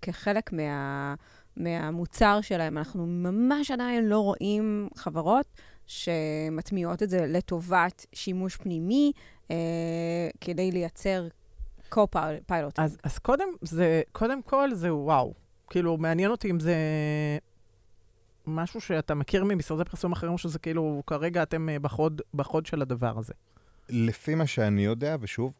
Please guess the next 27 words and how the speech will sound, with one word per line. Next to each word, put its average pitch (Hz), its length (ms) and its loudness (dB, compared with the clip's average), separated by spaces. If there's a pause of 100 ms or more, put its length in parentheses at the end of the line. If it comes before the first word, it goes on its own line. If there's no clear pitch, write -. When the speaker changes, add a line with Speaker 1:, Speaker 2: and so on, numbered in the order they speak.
(120)
Speaker 3:
כנראה 95 240 0
גם 101 160 2
קורים 98 220 0
דברים 92 280 -2
שאינני 92 520 0
יודע, 127 300 2 (1040)
אנחנו 113 380 4
כרגע 98 260 0
נמצאים 90 440 -2
בחוד. 80 440 -12
Speaker 2:
מדהים. 143 360 -2 (240)
Speaker 3:
כי, 98 200 -4 (140)
אה, 104 60 -8
באמת, 104 440 2
אנחנו 113 560 0 (180)
מדברים 104 440 0
עם 98 120 0
Open 101 320 -2
A 98 440 -2
I 95 40 -6 (400)
עוד 113 160 -4
לפני 131 300 0
ש-chat 110 300 -2
G - 40 -10 (140)
P 87 120 -6
T 85 40 -10
התפוצץ. - 640 -16